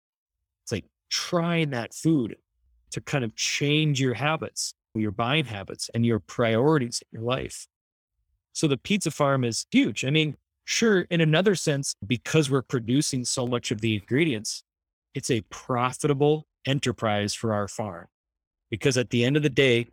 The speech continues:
the ultimate reality is it is difficult to make a living as a farmer. Because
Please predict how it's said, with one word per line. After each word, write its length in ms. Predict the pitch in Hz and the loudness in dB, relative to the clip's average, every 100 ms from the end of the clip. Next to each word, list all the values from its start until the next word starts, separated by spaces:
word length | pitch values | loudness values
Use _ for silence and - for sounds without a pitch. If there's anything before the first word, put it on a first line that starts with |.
| - | -10
the 160 | 101 - _ _ _ - | -12 -12 _ _ _ -4
ultimate 380 | 135 - 131 123 | -4 -4 -6 -4
reality 580 | 120 135 160 139 110 104 | 0 2 2 2 0 -2
is 300 | 110 - - _ _ _ _ _ _ - | -4 -8 -12 _ _ _ _ _ _ -12
it 140 | 135 _ - | -12 _ 0
is 240 | 165 156 | 4 4
difficult 580 | 123 160 165 147 123 107 _ _ - | 2 -2 0 -2 -4 -6 _ _ -8
to 80 | 120 | -2
make 200 | 127 120 | 0 2
a 40 | |
living 280 | 123 135 101 | 4 4 0
as 200 | 101 - | -4 -10
a 40 | |
farmer. 480 | - 120 127 - - _ _ _ _ _ - | -10 -6 -6 -8 -18 _ _ _ _ _ -12
Because 480 | 110 123 - 127 - | -6 -4 -4 -4 -6